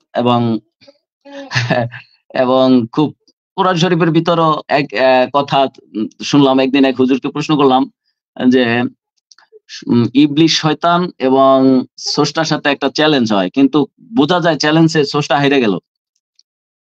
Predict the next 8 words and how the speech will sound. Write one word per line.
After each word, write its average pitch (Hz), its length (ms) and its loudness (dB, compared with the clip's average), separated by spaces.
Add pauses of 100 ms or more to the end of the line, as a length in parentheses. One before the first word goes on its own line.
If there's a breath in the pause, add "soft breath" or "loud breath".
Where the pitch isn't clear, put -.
(340)
যে 143 360 0 (240)
তোমার 165 220 2
খাস 147 260 -2
বান্দাকে 165 380 0
আমি 156 300 2
পথভ্রষ্ট 151 520 -2
কইরাই 185 340 2
ছাড়মু, 123 300 -2